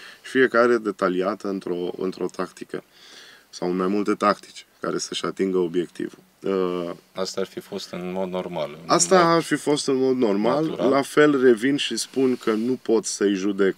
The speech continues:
Speaker 1: pentru că n-au de unde să aibă experiență cu astfel de lucruri. Noi le-am spus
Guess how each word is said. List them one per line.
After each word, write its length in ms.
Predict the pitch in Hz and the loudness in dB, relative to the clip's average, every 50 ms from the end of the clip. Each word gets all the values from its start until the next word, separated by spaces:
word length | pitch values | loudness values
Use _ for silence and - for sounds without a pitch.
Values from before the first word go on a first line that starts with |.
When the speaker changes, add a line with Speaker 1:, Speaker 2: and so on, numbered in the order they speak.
| - - | -4 -4
Speaker 1:
pentru 360 | - 98 101 - - - 98 | -2 -2 -2 -2 -4 -6 -6
că 180 | - - 98 95 | -2 -2 0 0
n-au 340 | 95 101 101 101 101 98 92 87 | 0 0 0 0 0 -2 0 2
de 100 | 95 95 | 2 2
unde 400 | 87 92 92 92 92 90 87 82 | 2 2 0 -2 -2 -2 -4 -4
să 160 | - - 85 | -4 -4 -2
aibă 240 | 87 92 85 92 90 | -2 -2 0 -2 -2
experiență 840 | 87 - - - 90 87 87 90 87 85 85 - - 80 76 - _ _ _ _ _ _ _ _ | -4 -4 -6 -4 -4 -2 -2 -2 -2 -4 -8 -8 -10 -10 -10 -12 _ _ _ _ _ _ _ _
cu 100 | - 95 | -4 -2
astfel 360 | 90 90 - - 90 85 82 | -2 -2 -2 -2 -4 -4 -2
de 80 | 82 | -4
lucruri. 500 | 85 85 85 90 - - 131 147 147 - | -6 -6 -6 -8 -6 -6 -6 -6 -4 -4
Noi 220 | 104 101 101 104 101 | -2 -2 0 0 0
le-am 220 | 98 92 90 92 | 0 0 -2 -4
spus 500 | 87 - - - 123 127 117 - - - | -8 -10 -8 -4 -2 -2 -2 -2 -4 -8